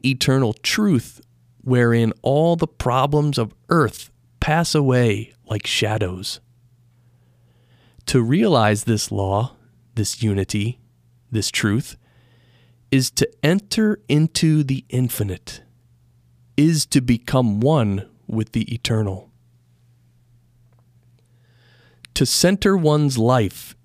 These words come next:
in the great law of love is to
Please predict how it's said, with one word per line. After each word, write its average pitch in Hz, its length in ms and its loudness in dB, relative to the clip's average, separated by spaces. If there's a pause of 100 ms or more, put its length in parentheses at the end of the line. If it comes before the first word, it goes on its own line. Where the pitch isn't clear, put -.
in 110 200 0
the 98 80 0
great 104 500 0
law 117 400 0
of 107 180 -4
love 107 640 0 (840)
is 127 460 2
to - 160 -6